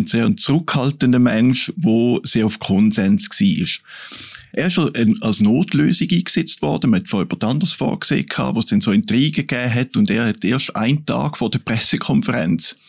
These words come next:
ist er angefragt worden vom Bundesrat. Und er hat dann immer gesagt, also er hat zugesagt, als Pflicht am Dienst am Vaterland gegenüber, hat er da zugesagt.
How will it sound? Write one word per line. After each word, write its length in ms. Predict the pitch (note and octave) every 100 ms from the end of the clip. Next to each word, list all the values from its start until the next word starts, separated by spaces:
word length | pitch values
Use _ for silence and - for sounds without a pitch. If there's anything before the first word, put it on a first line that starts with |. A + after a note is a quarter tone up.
| - - - - -
ist 180 | A2+
er 120 | A2 F2+
angefragt 560 | A#2 C#3+ C#3 C3 D3+
worden 180 | B2 A2+
vom 180 | A#2 G2+
Bundesrat. 760 | B2 D3 D3+ D3 A2 A#2+ - - - - - - -
Und 240 | - G#2+
er 100 | A#2
hat 120 | B2+
dann 80 | G#2+
immer 240 | A2 B2+ C3+
gesagt, 600 | - G2+ F#2 A2 - -
also 420 | G#2+ G2 G#2 G2+ -
er 180 | - G2+
hat 280 | G2 - - -
zugesagt, 680 | - B2+ B2+ - A2 A2+
als 200 | G#2 G#2
Pflicht 460 | - C3+ C3 C3 -
am 100 | A#2+
Dienst 400 | A#2+ A2 A#2 -
am 120 | A2+
Vaterland 560 | G#2 G2+ - G2+ F#2+ F2+
gegenüber, 640 | F#2+ F2 F#2 F#2 - F2+
hat 200 | E2+ -
er 60 | -
da 260 | - F2+ -
zugesagt. 760 | A2+ - - - - - -